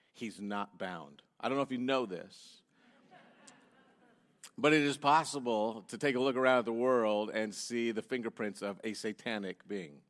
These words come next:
okay? He's not bound right now.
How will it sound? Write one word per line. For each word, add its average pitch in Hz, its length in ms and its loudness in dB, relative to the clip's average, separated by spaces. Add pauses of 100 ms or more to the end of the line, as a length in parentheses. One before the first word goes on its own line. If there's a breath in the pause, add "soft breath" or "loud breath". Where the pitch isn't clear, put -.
(300)
okay? 104 380 -6 (920 soft breath)
He's 120 120 -4
not 127 200 2
bound 113 260 -2
right 87 180 -10
now. - 180 -18